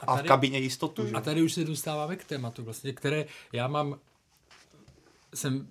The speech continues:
Speaker 1: ne-, nebudu říkat v menšině nebo ve většině, ale spíš v opozici,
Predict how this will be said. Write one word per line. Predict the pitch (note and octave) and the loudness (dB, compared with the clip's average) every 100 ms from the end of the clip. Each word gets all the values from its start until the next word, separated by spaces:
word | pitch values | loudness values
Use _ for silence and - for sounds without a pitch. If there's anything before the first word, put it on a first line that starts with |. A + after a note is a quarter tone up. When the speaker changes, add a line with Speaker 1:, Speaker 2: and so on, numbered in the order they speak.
| - | -4
Speaker 1:
ne-, | C#3+ D3+ | -2 0
nebudu | C#3+ D#3+ | 2 4
říkat | D#3 D3 | 4 4
v | G#2 | 2
menšině | G#2 C3+ B2+ D3 D3 D3 C#3+ | 2 2 2 -2 -2 -2 -2
nebo | B2 G#2 | -4 -4
ve | B2+ | 0
většině, | C#3+ C#3 D3+ C#3 | 0 -2 -4 -4
ale | B2+ | -4
spíš | - D#3+ | -6 -6
v | C#3 | -2
opozici, | C#3+ D#3 D3 C#3+ - D#3+ | -2 -2 -4 -4 0 0